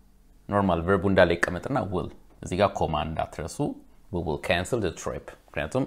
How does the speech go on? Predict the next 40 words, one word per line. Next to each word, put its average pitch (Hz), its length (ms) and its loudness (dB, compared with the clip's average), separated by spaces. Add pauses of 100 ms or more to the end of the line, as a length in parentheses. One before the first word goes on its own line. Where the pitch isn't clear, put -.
(120)
ሲምፕል 95 280 0
ፕሬዘንት 67 420 -4
ነው፣ 69 120 -10
የሚሆን 90 460 2
ነገር - 280 -10
ነው። - 100 -18 (220)
እንደዚህ 110 280 2
ከሆነ 139 180 10
እንዳን-፣ 95 420 8
እንደዚህ 90 280 2
አናደርገውም፣ 82 420 -2
እንደምናደርገው 98 500 6
እርግጠኛ 87 460 -2
ነን፣ 104 180 0 (360)
ወይም 90 160 2
ደግሞ 101 140 4
እንደማናደርገው 85 640 2
እርግጠኛ - 380 -10
ነን። - 180 -14
ስለዚህ 117 220 2
የሚዘንብ 107 320 6
ከሆነ 131 220 2
ካንስል 107 340 2
እናደርጋለን። 78 480 -2
በቃ 92 200 0
የተወሰነ 98 440 0
ነገር - 280 -10
ነው። - 140 -16 (720)
If 117 160 0
it 117 140 0
rains፣ 101 480 4 (500)
if 95 180 -2
it 95 140 -4
rains, 107 320 2 (1040)
we - 120 -6
will 87 160 -2
cancel 90 280 -2
the 76 100 -8
trip። - 260 -8
ሁለተኛው 92 500 0